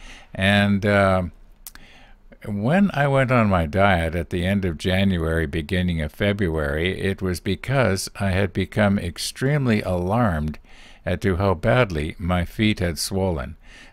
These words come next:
Now, once again, you're getting more information than you need, but, you know, this is, this is a personal diary. Uh, I talk a lot about myself lately.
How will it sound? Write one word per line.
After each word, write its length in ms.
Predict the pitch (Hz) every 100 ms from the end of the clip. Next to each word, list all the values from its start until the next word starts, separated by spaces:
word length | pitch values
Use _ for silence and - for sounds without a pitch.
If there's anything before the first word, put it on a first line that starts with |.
| -
Now, 260 | 90 101
once 300 | 107 117 -
again, 340 | 135 123 123 123
you're 140 | 120
getting 360 | 110 120 123 117
more 300 | 117 117 123
information 720 | 120 131 107 104 107 123 117
than 180 | 117
you 140 | 117 120
need, 380 | 143 147 78 76
but, 240 | 95 -
you 80 | 127
know, 200 | 123 135
this 220 | 135 -
is, 240 | 135 -
this 260 | - 135 -
is 140 | 135
a 80 | 143
personal 520 | - 147 139 - 143
diary. 540 | 135 147 156 101 69 - - - - - -
Uh, 320 | 98 98 98
I 20 | 101
talk 340 | - 143 -
a 60 | 123
lot 240 | 95 87
about 320 | 82 80 76
myself 480 | 78 78 - 80 -
lately. 480 | 82 76 - 65